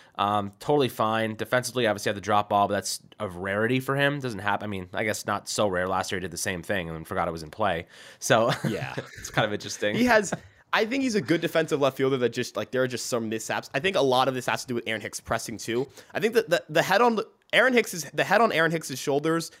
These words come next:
Speaker 2: matters to me just as much as the performance in spring training. He opened up about how he was pressing last year. This, the chase rates show that. He was swinging so much more in that second half. You know, I, I rave about this with Rafael Ortega because he has great play discipline.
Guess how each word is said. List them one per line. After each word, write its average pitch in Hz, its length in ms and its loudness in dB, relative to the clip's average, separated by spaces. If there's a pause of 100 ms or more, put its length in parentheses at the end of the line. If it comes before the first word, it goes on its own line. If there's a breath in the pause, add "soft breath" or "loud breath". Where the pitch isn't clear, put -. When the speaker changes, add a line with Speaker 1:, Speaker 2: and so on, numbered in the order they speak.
Speaker 2:
matters 151 400 0
to 160 80 -6
me 147 100 2
just 135 300 0
as 120 160 -6
much 120 380 2
as 110 500 0 (300 soft breath)
the 147 100 4
performance 135 440 2
in 120 80 -6
spring 120 220 -6
training. 104 340 -4 (220 soft breath)
He 147 160 -2
opened 170 240 2
up 180 100 2
about 151 180 2
how 156 140 4
he 156 60 4
was 151 100 -2
pressing 147 300 -2
last 131 260 -2
year. 139 220 -4 (200 soft breath)
This, 117 240 0
the 127 140 -4
chase - 460 0
rates 160 440 0
show 143 320 4
that. 160 260 2
He 165 200 -8
was 170 220 0
swinging 147 460 -2
so 151 360 0
much 156 240 0
more 131 180 -2
in 127 60 -2
that 127 160 -2
second 123 260 -6
half. 117 300 -2 (300 loud breath)
You 151 100 4
know, 165 100 8
I, 180 240 4
I 160 100 4
rave 156 280 4
about 143 200 2
this 147 140 -6
with 120 80 -6
Rafael 127 340 2
Ortega 127 480 0
because 117 220 -6
he 117 60 -4
has 110 120 -4
great 110 200 -4
play 120 180 -2
discipline. 151 380 -4